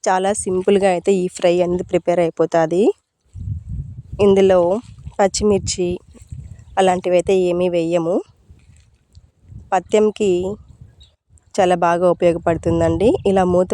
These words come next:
పెట్టేసి ఉడికించుకోవాలి. మనకైతే బాగా మగ్గిపోయిందండి ఈ బీన్స్ ఫ్రై అనేది. తర్వాత లాస్ట్లో కరివేపాకు, కొత్తిమీర, ఒక హాఫ్ టీ స్పూన్ కారం,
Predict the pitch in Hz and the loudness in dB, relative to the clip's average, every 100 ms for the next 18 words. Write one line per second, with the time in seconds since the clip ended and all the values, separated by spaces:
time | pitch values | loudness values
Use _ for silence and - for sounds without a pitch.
0 | - 170 175 175 208 277 453 - - _ | -4 -2 -2 0 2 2 2 -4 -20 _
1 | _ _ 180 175 175 - - 165 170 170 | _ _ -4 -2 -2 -4 -4 -2 -2 0
2 | 214 480 _ _ _ _ _ 190 185 180 | 2 0 _ _ _ _ _ -12 -6 -2
3 | 180 214 208 180 190 175 175 196 185 170 | 0 2 2 2 0 0 0 0 0 -2
4 | 185 214 220 180 175 170 196 180 160 180 | -2 0 2 2 -2 0 2 0 2 2
5 | 185 180 175 - 170 170 170 165 165 233 | 2 -2 -8 -2 2 2 0 -2 0 2
6 | 480 _ _ _ _ _ _ _ 196 190 | 2 _ _ _ _ _ _ _ -4 -2
7 | 180 208 190 175 175 - 214 180 170 208 | 0 2 2 0 -4 -2 0 2 0 -6
8 | - _ _ _ - - - 196 185 190 | -12 _ _ _ -20 -16 -4 -2 0 -2
9 | 180 170 170 165 165 - - 185 - 180 | -2 -4 -2 -6 -6 -12 -4 -2 -2 -4
10 | 170 165 170 170 170 - - _ _ _ | -2 -2 -2 -2 -4 -8 -20 _ _ _
11 | _ 202 196 208 170 196 - 196 - 202 | _ -4 0 0 0 -4 -4 -4 0 2
12 | 196 - 214 214 170 196 226 - 185 175 | 2 2 2 4 2 -4 -6 -4 0 0
13 | 185 | 0